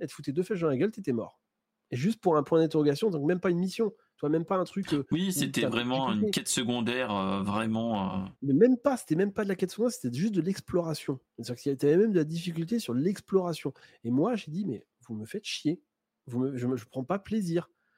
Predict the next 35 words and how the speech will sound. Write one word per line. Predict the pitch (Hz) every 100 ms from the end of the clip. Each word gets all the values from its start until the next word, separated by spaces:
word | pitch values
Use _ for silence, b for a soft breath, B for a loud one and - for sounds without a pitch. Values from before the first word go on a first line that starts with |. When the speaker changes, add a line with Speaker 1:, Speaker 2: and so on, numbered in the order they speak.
| _
Speaker 1:
Je | -
prends, | 139 -
c'est | - 127
pas, | 233
pour | 190 156
moi, | 202
je |
suis | - -
pas | 220
sur | 185 160
un |
Dark | 143 202
Souls, | - 185
je |
suis | -
pas | 156 160
sur | 151 156
un | 147
Dying | 147 151
Retry, | 196 - 240
les | 160
gars. | 151
Je | 151
suis | -
sur | - 120
un | 120
jeu | 139 240 294 b b b 143
où |
je | 127
prends | - 143
plaisir | 151 156 170
à |
explorer | 151 - 135 123
la | 120
map, | 143